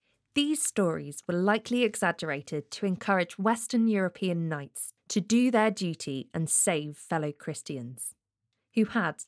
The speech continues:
up until then, been unable to deal with the threat tormenting their eastern territories. We'll be delving into the perspective of the people who lived in these lands in greater depth later in this series.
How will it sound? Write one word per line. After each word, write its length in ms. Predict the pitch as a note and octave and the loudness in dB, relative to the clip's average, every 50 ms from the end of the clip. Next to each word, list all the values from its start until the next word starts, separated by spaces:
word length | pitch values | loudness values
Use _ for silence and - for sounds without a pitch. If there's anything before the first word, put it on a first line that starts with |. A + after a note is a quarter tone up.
| _ - | _ -2
up 200 | - C4+ B3+ - | 0 0 0 2
until 320 | A#3+ G#3 - - G3 F#3+ F3 | 0 0 0 0 0 0 2
then, 420 | - G3+ F3 C#3+ D3+ D#3 D#3 - _ _ _ _ - | 2 2 2 2 0 -4 -6 -8 _ _ _ _ 0
been 240 | G#3 F#3+ F3+ F#3+ - _ - | 2 2 2 0 -2 _ 4
unable 580 | G#3+ G#3+ A3 A3+ G#3+ G3 F3+ - E3 D3+ D3+ | 4 4 6 4 4 2 2 0 -2 -2 -2
to 140 | - - - | -4 -4 -6
deal 300 | E3 - G#3+ F#3 F3 E3 D#3+ | -2 2 4 4 4 4 0
with 140 | E3 D#3+ - - | -2 -6 -6 -6
the 80 | G3 F3+ | -8 -6
threat 540 | - - - A3+ F#3+ C#3 - - - - _ - | -6 -2 0 0 2 0 -2 -6 -10 -16 _ -8
tormenting 640 | - - G3+ F3+ F3 F#3+ F#3+ G3+ G3 - G#3+ G3 F#3+ | -2 0 2 2 4 4 4 4 4 2 2 2 2
their 140 | F3+ F3 - | 0 0 -2
eastern 420 | - E3+ D#3 - - - E3 D#3+ | -2 -6 -6 -6 -6 -6 -6 -6
territories. 800 | - - E3 D3+ - - - - - - - F#3+ - - - - _ _ _ _ _ _ _ _ | -4 -4 -4 -4 -4 -4 -8 -12 -10 -10 -10 -10 -8 -10 -10 -10 _ _ _ _ _ _ _ _
We'll 120 | - A#3+ A#3 | 2 4 4
be 120 | B3 A#3+ | 4 4
delving 420 | A#3 C4 C4 C#4 D4 C#4 D4 C4 A#3+ | 4 4 4 4 4 4 2 2 2
into 280 | F#3+ F3 D#3+ D#3+ - | 2 2 0 -4 -6
the 160 | - D#3+ - | -8 -6 -4
perspective 500 | F#3+ - - - F3+ - - - F3+ - - | -4 -4 -2 -2 -2 -2 -2 -6 -8 -8 -8
of 80 | - | -6
the 100 | - F#3+ | -4 -4
people 380 | F#3 - - A#3+ A3+ A#3 A#3+ G#3+ | -4 -2 -2 -2 0 0 0 0
who 140 | - G3 F#3 | 0 0 2
lived 320 | F#3 F#3+ A3 A3 A3 - A#3+ | 2 4 2 2 2 2 2
in 100 | G#3+ G#3 | 2 4
these 200 | G#3 G#3 G3+ F#3 | 2 0 0 -2
lands 360 | E3 D#3 D#3 D3 C#3+ - - - | -4 -4 -4 -6 -8 -10 -8 -6
in 120 | F3+ F3+ | -4 -2
greater 340 | E3+ G3+ G3+ G3+ G#3 - A3 | 0 2 2 2 2 2 -2
depth 440 | - - D3+ C3 - - - - - _ _ _ _ _ - | -2 -2 -4 -6 -6 -8 -16 -20 -20 _ _ _ _ _ 0
later 460 | A3 A#3 A#3+ A#3 A#3 - - D3+ - - | 2 4 4 4 2 0 -4 -4 -4 -4
in 160 | E3 D#3 D#3 | -4 -4 -4
this 160 | D#3 D3+ - | -4 -4 -4
series. 480 | - - F3 D3+ D3 B2 B2 C#3+ C#3+ | -2 -2 -2 -2 -2 -4 -8 -12 -14